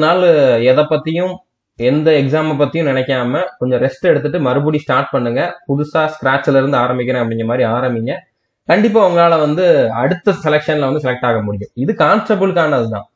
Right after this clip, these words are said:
இதை விட பெரிய post எல்லாம் இருக்குது. ஓகே, டைரக்டா sub instructor ஆக முடியும், டைரக்டா assistant commandant கூட ஆக முடியும். So அந்த மாதிரி எல்லாம் நீங்க வந்து think பண்ணுங்க. ஓகே, நம்மளுக்கு வந்து இப்ப இது miss ஆயிருக்குது அப்படின்னா இதை விட பெருசா இன்னொன்னு கிடைக்கிறதுக்காக தான்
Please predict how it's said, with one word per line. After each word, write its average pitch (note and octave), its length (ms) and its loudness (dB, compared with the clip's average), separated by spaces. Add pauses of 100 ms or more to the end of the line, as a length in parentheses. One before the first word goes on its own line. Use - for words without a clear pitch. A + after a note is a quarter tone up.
(260)
இதை D3 220 2
விட A3+ 160 4
பெரிய G3 240 -2
post E3 240 0
எல்லாம் D#3+ 180 2
இருக்குது. C3 300 -4
ஓகே, G#2+ 240 -2
டைரக்டா B2+ 360 0
sub A#2+ 140 0
instructor B2 380 -2
ஆக A2+ 140 0 (100)
முடியும், B2 300 -2
டைரக்டா C#3+ 380 0
assistant E3 420 -2
commandant C#3+ 480 0
கூட C3 180 -2
ஆக A2+ 100 -2 (120)
முடியும். G#2 280 -6 (540)
So G3 60 2 (140)
அந்த F#3 140 2 (120)
மாதிரி G#3 260 2
எல்லாம் G3 220 0
நீங்க D3+ 140 0 (180)
வந்து C#3+ 260 0
think F3 240 0
பண்ணுங்க. A2+ 320 0
ஓகே, A#2 180 -6 (160)
நம்மளுக்கு A#2 300 -2
வந்து D#3 260 -2
இப்ப C3+ 220 -2
இது B2+ 180 0
miss C3 200 -2
ஆயிருக்குது C#3+ 340 2
அப்படின்னா C#3 320 -2
இதை E3 160 2
விட D#3+ 120 0 (100)
பெருசா D3+ 340 -2 (320)
இன்னொன்னு D3+ 320 0
கிடைக்கிறதுக்காக C3+ 720 0
தான் F3+ 120 0